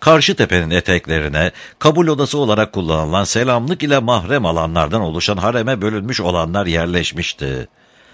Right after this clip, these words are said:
Mamafi kayaya fazladan odalar oyma alışkanlığı bu evlerin de özelliğiydi. Ve aynı kol uzunluğunca kalın duvarlar ve insandaki zaman duyusunu azaltan aynı karanlık ve sakin iç mekanlar onlarda da vardı.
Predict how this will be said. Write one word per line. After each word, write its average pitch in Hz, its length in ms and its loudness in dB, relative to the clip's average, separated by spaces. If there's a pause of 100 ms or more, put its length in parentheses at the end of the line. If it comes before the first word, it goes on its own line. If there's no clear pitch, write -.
(320)
Mamafi 120 680 2
kayaya 147 400 6
fazladan 135 500 2
odalar 95 340 4
oyma 107 360 4
alışkanlığı 87 800 0
bu 135 140 0
evlerin 131 460 2
de 104 60 2
özelliğiydi. 80 960 0 (480)
Ve 143 120 6
aynı 180 340 2
kol 175 240 2
uzunluğunca 87 880 0
kalın 131 360 0
duvarlar 78 560 0 (280)
ve 131 100 4
insandaki 147 600 0
zaman 113 420 0
duyusunu 85 400 0
azaltan 82 640 0
aynı 160 340 0
karanlık 135 520 0
ve 120 100 2
sakin 107 500 2
iç - 280 -2
mekanlar 120 520 2
onlarda 92 640 2
da 71 120 0
vardı. 71 560 -4